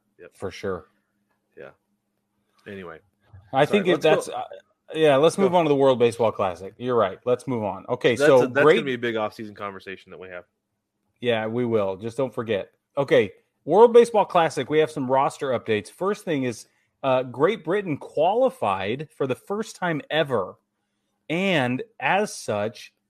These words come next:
Speaker 2: Jazz Chisholm has committed to play for Great Britain's ball club in the World Baseball Classic this coming spring. Now, that's interesting for a billion reasons, one of which is that he's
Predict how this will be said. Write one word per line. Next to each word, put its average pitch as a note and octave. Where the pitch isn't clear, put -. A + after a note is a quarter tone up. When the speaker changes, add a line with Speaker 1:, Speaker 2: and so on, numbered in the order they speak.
Speaker 2:
Jazz F3+
Chisholm E3+
has D#3
committed C#3+
to D#3
play E3+
for B2+
Great A2+
Britain's A#2
ball D3
club F2
in A#2+
the A#2+
World A#2
Baseball A#2+
Classic B2
this G#2
coming G#2
spring. -
Now, B2
that's D3
interesting C#3+
for B2
a A2+
billion B2+
reasons, F#2
one B2+
of D3
which A2+
is A2+
that A2
he's A#2